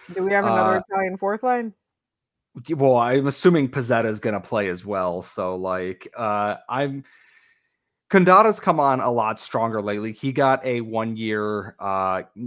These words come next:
Speaker 2: extension in the offseason. He's got thirteen points in thirty-seven games for the Rocket. That doesn't include his two points tonight.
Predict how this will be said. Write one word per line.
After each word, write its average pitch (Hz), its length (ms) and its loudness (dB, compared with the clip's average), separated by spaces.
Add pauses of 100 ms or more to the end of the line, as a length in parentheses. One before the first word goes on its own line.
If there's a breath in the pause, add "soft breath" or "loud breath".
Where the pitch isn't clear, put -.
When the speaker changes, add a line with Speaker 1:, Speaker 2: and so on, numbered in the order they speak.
(180)
Speaker 2:
extension 107 680 -8
in 101 100 -8
the 101 100 -6
offseason. 101 600 -6
He's 127 280 -8
got 131 260 0
thirteen 151 580 -2
points 120 380 -6
in 104 100 -8
thirty-seven 101 580 -6
games 98 280 -8
for 104 140 -14
the 95 80 -8
Rocket. 98 400 -2
That 107 160 -4
doesn't 117 260 -4
include 107 300 -6
his 98 120 -12
two 107 200 -10
points 104 380 -10
tonight. 101 480 -6